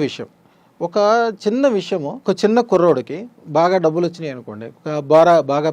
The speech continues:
పేరు ప్రఖ్యాతులు వచ్చినాయి అనుకోండి, ఏం చేస్తాడు? మంచిగా కార్లు కొనుక్కొని, మంచి వ్యాపారాలు, వ్యవహారాలు చేసుకొని, మంచిగా ఎంజాయ్ చేస్తాడు. చిరంజీవి ఏం చేస్తాడో తెలుసా? బ్లడ్, మనిషి యొక్క బ్లడ్ని తీసుకుని, దాన్ని బ్యాంకులోకి పెట్టి,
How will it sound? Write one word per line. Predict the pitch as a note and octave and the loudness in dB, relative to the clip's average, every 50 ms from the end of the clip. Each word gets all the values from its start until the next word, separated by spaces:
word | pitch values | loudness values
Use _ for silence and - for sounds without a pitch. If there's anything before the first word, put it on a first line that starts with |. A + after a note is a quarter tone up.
| D#3 - | -2 -2
పేరు | D3 D3+ D#3 - - | -2 0 -2 -2 -4
ప్రఖ్యాతులు | D#3+ D#3 - D#3+ C#3+ - D3 C3 | -8 -8 -6 -8 -8 -8 -8 -10
వచ్చినాయి | A#2 - - B2+ A2+ G#2+ | -12 -12 -12 -14 -12 -12
అనుకోండి, | G2+ G#2+ G2+ F#2+ G2 F2+ - D3+ | -14 -16 -16 -16 -18 -16 -12 -10
ఏం | D#3 F3 E3+ | -8 -8 -6
చేస్తాడు? | D#3+ D3+ D3+ - C#3+ A2+ A#2 - _ _ _ _ _ _ _ _ _ _ _ _ _ _ _ _ _ - | -8 -8 -10 -12 -16 -14 -16 -18 _ _ _ _ _ _ _ _ _ _ _ _ _ _ _ _ _ -8
మంచిగా | F3+ E3+ E3+ D3 F3 D#3 E3 D#3 | -6 -6 -6 -4 -4 -4 -4 -4
కార్లు | D#3+ D#3+ D#3 D3+ D#3 D3+ C#3 | 0 0 0 0 0 0 -4
కొనుక్కొని, | C#3+ C3+ C3 C#3+ C#3+ D3+ | -4 -6 -6 -10 -10 -10
మంచి | D3 C#3+ C#3 C3+ D3 D3 | -8 -10 -10 -8 -6 -6
వ్యాపారాలు, | C#3 C3+ C3+ C3+ C3 C3 C3 D3 C#3 C#3 C#3 C3+ | -4 -4 -4 -4 -4 -6 -6 -6 -6 -6 -6 -6
వ్యవహారాలు | C3 B2 B2+ C3+ C3 B2+ A#2 A#2 | -6 -6 -8 -8 -8 -8 -10 -10
చేసుకొని, | G#2+ - D3 D3 D3 C3+ | -12 -12 -14 -12 -12 -12
మంచిగా | C3 B2+ D#3+ C#3+ C3 | -12 -8 -6 -6 -6
ఎంజాయ్ | A#2 A#2+ B2 A2+ G2 | -4 -6 -8 -10 -10
చేస్తాడు. | F#2+ - - - F2 - - - | -12 -16 -20 -20 -20 -20 -16 -8
చిరంజీవి | - D#3+ F#3+ G#3 G3 F#3+ F3+ E3+ E3+ | -8 -6 -4 -4 -4 -6 -6 -6 -8
ఏం | E3+ D#3+ | -8 -10
చేస్తాడో | D#3+ D3 - D#3 C3+ B2+ B2 | -10 -10 -10 -10 -10 -10 -12
తెలుసా? | A#2+ - - D3 F#3+ G3 - | -12 -14 -14 -16 -16 -16 -16
బ్లడ్, | B2 A2 B2 D3+ E3+ F3+ E3+ E3 D#3 - - - _ _ _ _ _ _ - | -8 0 4 4 4 4 4 2 -2 -2 -2 -2 _ _ _ _ _ _ -8
మనిషి | D#3 C#3+ D#3+ F#3 G#3 G3+ - - | -4 -2 -2 0 -2 -2 0 0
యొక్క | G#3+ G#3 G#3 G#3+ | 0 0 0 -2
బ్లడ్ని | F3+ C#3 C3 C#3+ D3 D3 C#3+ E3+ F3 F3 D#3 D3 | -4 -2 -2 -2 -2 0 -2 -4 -4 -4 -6 -8
తీసుకుని, | C3+ - - - A#2+ A#2+ C#3+ F3+ A3+ - _ - | -10 -12 -14 -18 -16 -16 -14 -16 -16 -18 _ -14
దాన్ని | C#3+ C#3 C#3 C3+ B2 A2+ A2+ A#2 | -10 -8 -8 -8 -8 -8 -8 -6
బ్యాంకులోకి | C3 C3+ D3 E3+ E3+ F3+ E3 D#3 D3 C#3+ | -4 -4 -4 -4 -6 -6 -6 -6 -6 -6
పెట్టి, | - B2 A#2 - - F#3 | -8 -10 -10 -10 -10 -14